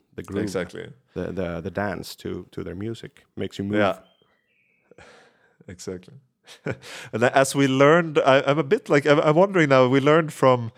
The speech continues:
Speaker 2: uh, <laughs> Rick Beato, among, among others, that, that playing riffs from A C D C is not a good idea <laughs> in, uh,
Speaker 1: <laughs>
Speaker 2: uh, in these situations. It m-, might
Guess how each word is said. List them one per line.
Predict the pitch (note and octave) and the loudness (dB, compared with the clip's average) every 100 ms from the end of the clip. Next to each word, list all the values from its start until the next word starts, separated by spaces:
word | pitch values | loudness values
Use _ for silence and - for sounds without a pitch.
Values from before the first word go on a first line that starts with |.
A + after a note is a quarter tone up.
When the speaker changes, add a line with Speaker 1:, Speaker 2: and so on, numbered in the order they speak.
| - _ | -20 _
Speaker 2:
uh, | B2+ A2+ A2 A2 - - - | 2 6 8 6 2 -12 -4
<laughs> | C#3+ - - - | -4 -4 -14 -2
Rick | A2 B2+ - | 2 2 2
Beato, | B2+ B2 B2+ D#3 D3 C#3+ B2 | 4 4 4 2 0 4 4
among, | A#2 A#2 B2+ | 4 0 0
among | A#2+ A#2+ A#2 A#2+ | -4 0 2 4
others, | B2+ D3 C#3 | 2 2 2
that, | C3 A#2+ A2+ A2 | 4 2 0 2
that | A#2+ - | 2 4
playing | - C#3 D#3 C#3+ | 4 6 6 2
riffs | B2 C#3 - - | 2 2 2 -6
from | A#2 | -4
A | A#2 A#2 | 0 0
C | G#2+ | 0
D | B2 C3+ | -2 0
C | - G2+ | 0 0
is | - | 0
not | A#2 G#2 | -2 0
a | |
good | G#2+ A2 | 0 2
idea | G2+ G2 A#2+ F2+ E2 - - _ _ | 2 2 0 0 -2 -8 -20 _ _
<laughs> | A#2 - - _ - | -6 -6 -12 _ 2
in, | A2 B2+ G#2+ | 4 4 2
uh, | F#2+ F#2 F#2+ - - - - - _ | 2 2 0 -4 -20 -20 -20 -20 _
Speaker 1:
<laughs> | |
Speaker 2:
uh, | A2 F#2 F2+ F2 F2 F2+ - | 0 2 2 2 0 -2 4
in | B2+ A#2+ | 4 6
these | C3 | 4
situations. | - B2+ C3 C3 C3 A#2 | 4 0 4 6 4 4
It | B2+ C#3 C#3 | 6 6 4
m-, | D#3 | 2
might | F3+ F#3 | 2 2